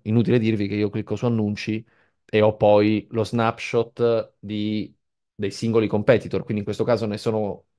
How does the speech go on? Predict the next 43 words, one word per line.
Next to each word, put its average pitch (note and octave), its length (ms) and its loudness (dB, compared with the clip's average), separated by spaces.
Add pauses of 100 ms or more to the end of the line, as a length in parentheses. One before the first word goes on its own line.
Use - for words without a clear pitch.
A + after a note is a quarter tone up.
ce - 100 -10
ne G#2+ 80 -2
sono A#2 140 -2
solo A2 180 2
quattro, A2+ 340 -2
perché G2+ 200 -4
nella G#2 160 -2
zona A2+ 180 -2
Vaticano A2+ 480 -2
con G#2+ 140 -4
la G#2+ 60 -4
Iacuzzi G#2+ 420 -8
sono G#2+ 160 -6
in B2+ 80 -6
quattro, B2 560 2 (360)
però A2 160 4
io A#2+ 80 8
posso A2+ 220 2
vedere A2 260 6
che G2+ 120 -2
poi A2+ 220 4
questo G#2+ 340 0
Big A#2 340 -2
Iacuzzi A#2+ 600 -4
Loft A#2+ 400 2
l'anno G#2+ 240 -2
scorso A#2 340 -6
ha G#2 40 -2
fatto A2+ 280 0
un A2 80 2
tasso A#2 260 2
di A2+ 80 0
occupazione A2 680 -2 (340)
del A2+ 220 -2
quarantacinque A2 580 -6
per C3+ 160 -4
cento, C3+ 560 0 (300)
l'anno A2+ 260 0
scorso A#2 380 0
ha - 20 -2
fatto A2 320 -2
quarantottomila A2+ 800 -2
euro B2 380 -2